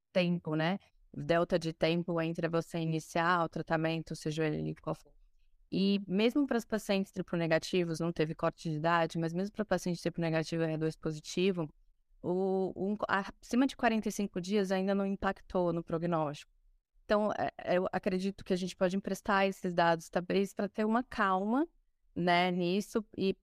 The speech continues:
pra gente ter essa calma e poder passar essa calma pra essas mulheres. Porque talvez esses quarenta e cinco dias não vão impactar na sobrevida, né, ou talvez na carga de, de, do, de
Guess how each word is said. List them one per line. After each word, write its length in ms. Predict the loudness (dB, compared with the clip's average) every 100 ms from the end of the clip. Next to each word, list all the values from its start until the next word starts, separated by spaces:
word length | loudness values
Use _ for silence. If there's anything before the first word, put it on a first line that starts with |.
| -2
pra 160 | 2 2
gente 260 | 2 0
ter 80 | 0
essa 180 | 0 -2
calma 380 | 2 2 4 2
e 60 |
poder 260 | 0 -2 -2
passar 420 | -2 -2 2 2
essa 180 | 2 0
calma 380 | 2 2 2 2
pra 200 | 2 2
essas 260 | 0 -2
mulheres. 520 | -2 0 0 -2 -8 _ _ _
Porque 160 | -4 0
talvez 540 | 2 4 4 2 2
esses 340 | 0 -2 -6 -2
quarenta 420 | 0 2 2 0
e 60 |
cinco 280 | -2 -2 -2
dias 220 | 0 2
não 200 | 2 2
vão 160 | 2 2
impactar 720 | 2 0 -2 -2 2 2 0 _ _ -2
na 240 | 2 2
sobrevida, 880 | 2 0 -2 0 0 2 2 2 0
né, 460 | 0 0 2 2 0
ou 180 | 0 -2
talvez 360 | -2 0 0
na 120 | -2
carga 300 | -2 -2 0
de, 320 | -2 -2 -4 -6
de, 220 | -6 -6
do, 240 | -6 -6
de 460 | -8 -10 -6 -6